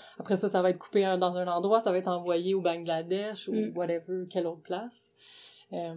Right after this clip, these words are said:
Speaker 1: quel autre pays où, euh, où il y a des sweatshops, où est-ce que, tu sais, les conditions sont pas super, euh, sont pas super pour les humains, les humaines qui travaillent dans ces, euh, domaines-là.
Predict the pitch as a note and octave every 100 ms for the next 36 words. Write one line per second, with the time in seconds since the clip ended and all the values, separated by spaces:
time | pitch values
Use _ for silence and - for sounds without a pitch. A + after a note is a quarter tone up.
0 | E3 F3 E3+ F3 E3+ F#3+ E3 E3 F3+ F3
1 | F3+ F#3+ G3 G3 F3 E3+ E3 E3 E3+ F3+
2 | F3 E3 E3+ - E3+ - G#3 G#3 G#3 F3+
3 | F3 - F#3 F3 E3+ F3+ - F#3+ F#3 D#3+
4 | F3 F#3 F3+ F3 - F3+ - - F3+ F3
5 | F3+ F#3 F3 E3+ E3+ F#3 - _ - _
6 | E3+ F#3+ F#3 - A#3+ D4 C4 B3 A3+ A3+
7 | A#3 C4 A#3 G3 G3+ G#3 A#3 A#3 - G3+
8 | G3+ A3+ G#3+ G3+ - G#3 G3 F#3+ F#3 F3+
9 | F3+ F3+ F3+ G3 G#3+ B3